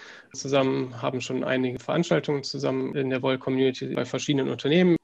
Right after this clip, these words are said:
mitgestaltet, ein paar Vorträge gegeben zu Working Out Loud und ja, bin im Bereich New Ways of Working unterwegs, beschäftige mich viel mit Working Out Loud, digitalem Arbeitsplatz, seit einiger Zeit auch mit Working Out Loud for Education.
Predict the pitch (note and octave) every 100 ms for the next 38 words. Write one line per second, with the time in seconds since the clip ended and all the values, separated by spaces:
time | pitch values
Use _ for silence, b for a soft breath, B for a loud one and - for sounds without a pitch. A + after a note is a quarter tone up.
0 | _ A3+ D3+ D3+ - D3+ - C#3+ C3+ -
1 | C3+ - - C#3 B2+ F3 E3 - D3 C3+
2 | C#3 C3+ C3+ C3+ C3 C#3+ C3 A#2 C3 B2+
3 | - C3+ C3 - B2+ A#2 D3 B2 B2+ B2+
4 | A#2 C3 C3 C#3+ C#3 A#2+ A#2+ E3 F3 D#3
5 | C#3 C#3 C3 C3 C3 - - C3 A#2+ B2
6 | A#2 C3+ C3 B2+ C3+ C3 C3 B2+ - E3
7 | D#3+ - - - C3 B2+ C3 B2 B2+ C#3
8 | C#3 C3+ - - B2+ - - b b b
9 | b - C3 B2+ B2+ B2 A2+ D3+ D#3 C3+
10 | C3+ C3 - C3 - - B2+ B2 B2+ A#2+
11 | C3 C3 - C3+ A#2+ B2+ - A#2+ B2 C#3